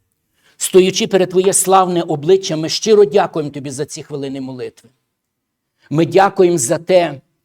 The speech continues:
що Ти так в такій доступній формі показав для нас, як ми мусимо жити сьогодні,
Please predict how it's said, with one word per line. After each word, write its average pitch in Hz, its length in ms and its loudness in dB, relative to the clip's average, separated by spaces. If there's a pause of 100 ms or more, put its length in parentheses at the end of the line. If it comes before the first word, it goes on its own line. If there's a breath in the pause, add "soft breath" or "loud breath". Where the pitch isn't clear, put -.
(200)
що 151 160 -6
Ти 175 100 2
так 170 220 -2
в - 60 -20
такій 208 280 -4
доступній 175 720 -2
формі 156 560 -2 (360)
показав 156 520 -4
для 131 160 -8
нас, 120 460 -14 (580)
як 170 280 -2
ми 160 120 0
мусимо 151 400 -6
жити 151 300 -8
сьогодні, 151 580 -4